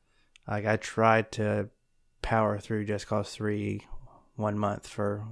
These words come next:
whatever reason, and I just, I had to stop. I was just bored.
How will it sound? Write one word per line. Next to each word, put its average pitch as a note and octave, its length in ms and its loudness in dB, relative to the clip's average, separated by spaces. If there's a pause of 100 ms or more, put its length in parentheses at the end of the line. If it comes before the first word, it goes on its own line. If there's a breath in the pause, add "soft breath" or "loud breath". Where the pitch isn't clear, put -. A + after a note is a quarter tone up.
whatever G#2 340 -2
reason, G#2+ 360 -4
and G#2 180 -6 (760 soft breath)
I G#2+ 220 -2
just, - 360 -4
I A2 60 0
had G#2 140 0
to - 60 -12
stop. G#2 500 -2
I A2 60 0
was G#2 100 -2
just G#2+ 140 -8 (440)
bored. G#2+ 460 0